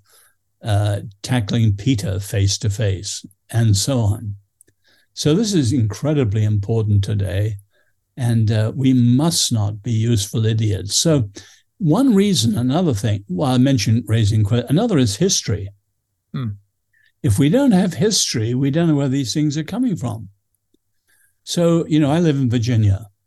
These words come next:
Speaker 1: Our good friend, Glenn Youngkin, is now the governor.
Speaker 2: Right.
Speaker 1: Thanks to the explosion of critical race theory in the Loudoun County schools. Now, many Christians had never heard of it till it blew up a couple of years ago.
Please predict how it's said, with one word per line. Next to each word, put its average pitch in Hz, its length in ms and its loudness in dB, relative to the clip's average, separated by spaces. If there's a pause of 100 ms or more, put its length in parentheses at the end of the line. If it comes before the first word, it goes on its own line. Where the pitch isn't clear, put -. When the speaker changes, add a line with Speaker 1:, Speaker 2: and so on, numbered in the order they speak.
(480)
Speaker 1:
Our 123 220 0
good 113 360 4
friend, 123 560 2
Glenn 117 300 0
Youngkin, 107 680 0
is 120 220 0
now 113 220 2
the 135 100 0
governor. 151 440 -2 (360)
Speaker 2:
Right. 143 180 -6 (380)
Speaker 1:
Thanks 160 440 0
to 131 140 0
the 123 140 2
explosion 117 840 0
of 107 120 -2
critical 123 400 -2
race 113 320 0
theory 104 340 4
in 117 120 2
the 110 100 2
Loudoun 104 400 6
County 101 400 2
schools. 120 800 -2 (680)
Now, 147 160 4
many 214 460 6
Christians 120 920 -2 (100)
had 147 160 -2
never 180 240 2
heard 262 320 0
of 202 100 2
it 107 280 -2 (800)
till 135 180 2
it 123 100 2
blew 123 240 4
up 107 240 -4
a - 680 -20
couple 170 180 -2
of 185 120 0
years 285 240 0
ago. 104 240 0